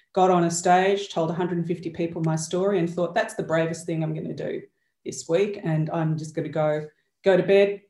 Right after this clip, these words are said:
I went to bed on the Sunday night, and at one o'clock on the Monday morning, I got a text from Australia saying,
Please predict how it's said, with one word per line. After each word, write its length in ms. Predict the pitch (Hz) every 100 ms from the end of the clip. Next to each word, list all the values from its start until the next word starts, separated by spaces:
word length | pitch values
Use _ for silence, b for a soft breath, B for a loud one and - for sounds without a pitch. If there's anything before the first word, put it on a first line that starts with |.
| _
I 40 |
went 180 | 175 208
to 100 | -
bed 220 | 190 196
on 80 | 190
the 80 | 170
Sunday 380 | 170 185 180 175
night, 280 | 185 185 -
and 140 | 165
at 80 | 165
one 160 | 180
o'clock 340 | 180 185 170 170
on 120 | 170
the 40 |
Monday 340 | 165 170 170 160
morning, 340 | 165 170 160
I 100 | 156
got 160 | 160 156
a 60 |
text 380 | 160 180 165 -
from 80 | 165
Australia 500 | 160 - 170 165 160
saying, 480 | 160 160 156 156